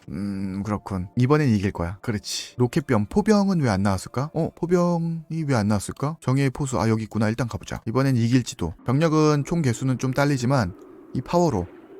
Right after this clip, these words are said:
그리고 조합으로. 나도 포병 있다고. 아, 또 지는 거야? 지면 접겠어. 이렇게까지 열심히 키웠는데 져-, 진다고?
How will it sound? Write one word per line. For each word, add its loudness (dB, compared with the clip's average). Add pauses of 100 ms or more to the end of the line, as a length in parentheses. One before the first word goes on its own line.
(260)
그리고 -2
조합으로. 2 (400)
나도 4
포병 2
있다고. 0 (2750)
아, 0
또 0
지는 2
거야? 4 (1800)
지면 4
접겠어. 2 (1120)
이렇게까지 2
열심히 4
키웠는데 2
져-, 0 (100)
진다고? 0